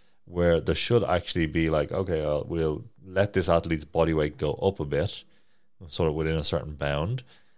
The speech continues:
Then we have that they, we know they perform best when they're this weight, but we don't want them to be that weight 'cause it might be, you know, a weight class, it might just be a running economy thing,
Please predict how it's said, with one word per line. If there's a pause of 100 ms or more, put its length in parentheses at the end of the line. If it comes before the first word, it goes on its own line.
Then
we
have
that
they,
we
know
they
perform
best
when
they're
this
weight, (680)
but (260)
we
don't
want
them
to
be
that
weight
'cause
it
might
be,
you
know,
a
weight
class,
it
might
just
be
a
running
economy
thing,